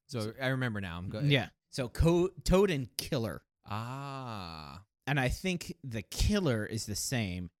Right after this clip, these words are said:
Speaker 2: And, uh, Gamma Giri is, like, the last part of Toad in Japanese, I think.
Speaker 1: Mm.
Speaker 2: Uh, it's also weird, like, you know, <laughs> t-, uh, teaching, teaching English to Japanese kids and being like, one of, w-, w-, at a lesson where I was had to teach them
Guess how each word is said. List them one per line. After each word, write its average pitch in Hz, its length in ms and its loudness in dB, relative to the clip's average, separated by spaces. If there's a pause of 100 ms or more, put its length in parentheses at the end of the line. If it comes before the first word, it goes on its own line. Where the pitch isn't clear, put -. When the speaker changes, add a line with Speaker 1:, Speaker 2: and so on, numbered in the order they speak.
(120)
Speaker 2:
And, 98 260 -4
uh, - 60 -16 (380)
Gamma 123 560 4 (240)
Giri 120 380 4
is, 110 140 -2
like, 107 200 -2
the 107 100 -2
last 117 480 2
part 120 300 2
of 95 280 -12
Toad 156 400 -2
in 202 100 -6
Japanese, 247 440 -4
I 277 100 -6
think. 277 280 -12 (120)
Speaker 1:
Mm. 85 520 -10 (560)
Speaker 2:
Uh, 87 280 -10 (220)
it's 175 160 -2
also 190 240 2
weird, 110 240 0
like, 98 320 -6 (580)
you 143 120 -2
know, 131 160 2 (240)
<laughs> - 240 -20
t-, - 100 -12
uh, 123 320 0
teaching, 143 520 -2 (140)
teaching 135 400 -4 (120)
English 120 420 -2
to 107 100 -6
Japanese 104 520 -4
kids - 480 -8 (240)
and 113 200 0
being 110 300 0
like, 95 340 -6 (280)
one 147 240 0
of, 123 160 -4
w-, 135 280 -10
w-, 131 180 0
at 123 100 2
a 120 60 0
lesson 117 400 0
where 101 120 -2
I 104 60 -2
was 101 100 -4
had 98 160 -4
to - 60 -8
teach - 260 -6
them 98 260 -6